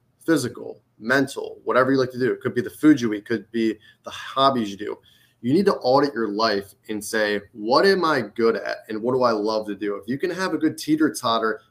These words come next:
and combine that and match that, you're off to a good start. That's the first part. The second part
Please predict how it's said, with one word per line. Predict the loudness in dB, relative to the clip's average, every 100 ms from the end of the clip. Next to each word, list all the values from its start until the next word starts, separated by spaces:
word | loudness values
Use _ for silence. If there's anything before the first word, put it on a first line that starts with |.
| _
and | -18 -18
combine | -2 -2 2 2 2 2
that | 2 -2
and | -6
match | -4 -4 -4 -4
that, | -4 -4 -10 _ _
you're | 0 2
off | 2 2
to |
a | 0
good | 0 -6
start. | -4 -2 -2 -4
That's | -8 -8
the | -10 -4
first | -4 -4
part. | -12 -14
The | -12
second | -6 -2 0 -2 -4
part | -2 -2 -2